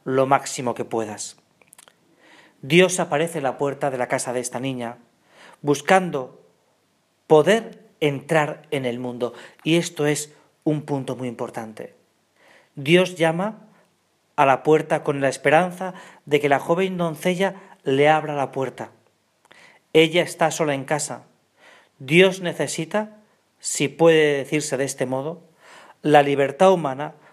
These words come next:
para poder entrar en el mundo que Él mismo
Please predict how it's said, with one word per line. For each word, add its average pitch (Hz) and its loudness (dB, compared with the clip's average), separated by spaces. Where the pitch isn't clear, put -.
para 139 6
poder 139 2
entrar 131 -4
en 123 -6
el 120 -8
mundo 120 -10
que 143 4
Él 208 -2
mismo 165 -4